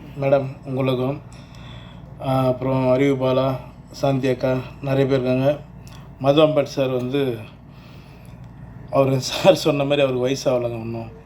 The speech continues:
எனக்கு ஒரு கதை சொல்லியிருக்காருங்க, டைரக்ட் பண்ண போறாரு. சொல்லிட்டேன் சார், சாரி சார், உங்களுக்கு தெரியாம. ஒரு சரியான கதை சொல்லியிருக்காரு, சூப்பர் கதை சொல்லியிருக்காரு. அந்த படம் சீக்கிரம் நானும் சாரும் கண்டிப்பா பண்ணுவோம்.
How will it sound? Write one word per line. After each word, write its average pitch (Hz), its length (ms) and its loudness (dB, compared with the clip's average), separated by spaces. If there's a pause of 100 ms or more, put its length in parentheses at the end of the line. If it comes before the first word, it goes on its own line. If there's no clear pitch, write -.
எனக்கு 151 240 4
ஒரு 143 100 4
கதை 143 260 4
சொல்லியிருக்காருங்க, 120 500 -2
டைரக்ட் 135 260 4
பண்ண 123 160 -4
போறாரு. 107 480 -10 (840)
சொல்லிட்டேன் 151 380 2
சார், 127 220 0
சாரி 139 280 2
சார், 127 140 -4
உங்களுக்கு 123 320 -4
தெரியாம. 123 220 -2 (720)
ஒரு 120 100 -4
சரியான 160 440 6
கதை 143 280 4
சொல்லியிருக்காரு, 127 260 -2
சூப்பர் 151 440 -2
கதை 131 220 0
சொல்லியிருக்காரு. 117 580 -4
அந்த 127 160 -2
படம் 131 260 0
சீக்கிரம் 135 380 -2
நானும் 120 220 -4
சாரும் 120 400 -8 (380)
கண்டிப்பா 131 300 2
பண்ணுவோம். 120 500 -2